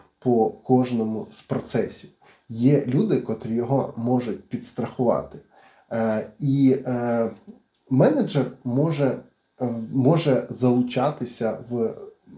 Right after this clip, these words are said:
багато які процеси. Але,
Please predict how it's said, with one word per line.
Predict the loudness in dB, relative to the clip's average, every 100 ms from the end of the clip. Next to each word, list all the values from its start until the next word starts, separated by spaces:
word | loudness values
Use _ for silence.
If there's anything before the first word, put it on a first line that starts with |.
| -14
багато | -10 0 2 2 0 0 -4 -6
які | -8 -8 -4 -4
процеси. | -4 -8 -6 -8 -8 -16 _ _ -20 -20 _ -6
Але, | 0 2 4 4 2